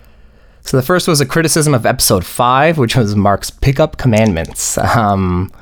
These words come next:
specifically, consider nothing out of your league and be willing to take down the occasional donkey for the sake of the team. So I was informed by, um, by the writer that women are, in fact, not objects, but people. <laughs>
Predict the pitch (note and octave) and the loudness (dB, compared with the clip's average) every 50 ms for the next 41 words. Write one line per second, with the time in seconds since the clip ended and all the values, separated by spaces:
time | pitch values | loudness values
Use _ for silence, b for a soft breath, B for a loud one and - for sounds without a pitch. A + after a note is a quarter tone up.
0 | b b b b b b b b b b b b b b - - - D#3 - - | b b b b b b b b b b b b b b -8 -4 -2 0 0 0
1 | D#3 E3 - D#3+ D3 B2+ C3+ C3 - - D#3 C#3 A#2+ A#2 A#2+ A#2+ - C#3+ C3 C3 | -2 0 0 0 0 2 0 0 2 2 2 2 2 2 2 0 2 2 2 4
2 | B2 A#2+ A2 G2+ G2+ G2 G2+ A#2+ D3 D#3+ D#3+ D#3+ D#3 D#3 C#3 C3 A#2 A2 G#2+ G2+ | 4 2 2 2 2 2 4 4 4 4 4 2 2 2 2 2 4 4 2 2
3 | G#2+ B2+ B2+ C3 A#2+ A2+ A2+ A#2 C3 D#3+ F#3 G3+ G3 F#3 F3 C#3+ - D#3+ E3 D#3+ | 2 4 4 4 4 2 2 2 2 2 2 2 2 2 0 0 0 0 0 0
4 | D#3+ D#3+ D3+ D#3 D#3+ D#3 D3+ C#3 C3+ D#3 D3+ D3 C#3 A2 F#2+ - A#2+ C#3 D3+ D3 | 0 0 0 2 2 2 0 0 0 0 0 2 2 0 2 2 2 2 2 0
5 | - E3 D#3+ D#3+ C#3+ - F#2 F#2 - - G2+ G2+ - F#2+ F2+ F2+ - - - A#2+ | 0 0 0 0 0 0 0 0 0 0 0 0 0 -2 -4 -4 -4 0 0 2
6 | G#2 F#2 F2 E2 D#2+ E2 E2 - b b b b b b b b b b b b | 2 2 0 -2 -4 -6 -8 -10 b b b b b b b b b b b b
7 | b b b b b b b - D3 C#3+ D3 C#3+ C#3 B2+ C#3+ C#3 C3+ C3+ - A3 | b b b b b b b 0 2 2 4 4 4 4 2 0 0 2 2 2
8 | A3 F3 D3+ D#3 F3 G3 G#3 G3 C#3+ B2 B2+ C3 B2+ B2 B2 B2 A#2+ A#2+ G#2 G2 | 4 4 4 4 4 4 4 4 4 4 4 4 6 6 4 4 4 4 4 4
9 | A#2 A2+ A2+ A2+ A2 G#2+ G#2 G2+ G2+ G#2+ G#2 B B B B B B B B B | 4 4 4 4 4 4 2 2 2 0 0 B B B B B B B B B
10 | - G#2 G#2+ G#2 G#2+ G#2+ G#2+ A2+ B2 B2+ A#2+ G#2+ A2 B2 C3 B2+ A#2 - G#2 A#2+ | -2 0 2 2 4 4 4 4 4 4 4 4 4 4 4 2 2 2 2 2
11 | C#3+ D3+ C#3+ C3 - D3 D#3 E3 E3 - C#3+ C3+ C3 - C3 B2 - - G2+ G#2+ | 2 2 2 2 2 4 4 2 2 2 0 0 0 0 0 0 0 0 0 2
12 | D3+ A#3 C#4+ F#3 A2 G2+ G2+ - F#2 A#2 D#3+ - - - - F#2 - - - - | 2 2 2 2 2 2 2 0 0 0 0 -2 -4 -4 -2 -2 -2 -2 -6 -8
13 | - - F#3+ G#3+ - - E3 - - - - | -4 -4 -4 -2 -2 -2 -2 -2 -4 -8 -8